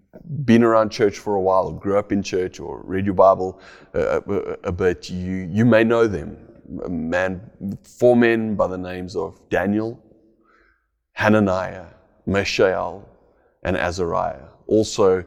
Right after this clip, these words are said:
known as, once they'd gone through this Babylonian process, Belshazzar, Shadrach, Meshach,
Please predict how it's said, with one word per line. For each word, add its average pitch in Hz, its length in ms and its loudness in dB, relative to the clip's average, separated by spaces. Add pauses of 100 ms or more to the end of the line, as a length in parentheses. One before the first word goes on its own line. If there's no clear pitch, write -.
(340)
known 92 640 0
as, 85 420 -4
once 87 300 -4
they'd 87 260 -2
gone 92 240 -2
through 92 340 -6
this 85 280 -10
Babylonian 85 640 -4
process, 87 840 -6
Belshazzar, 90 960 -2 (460)
Shadrach, 85 640 -2 (460)
Meshach, - 580 -6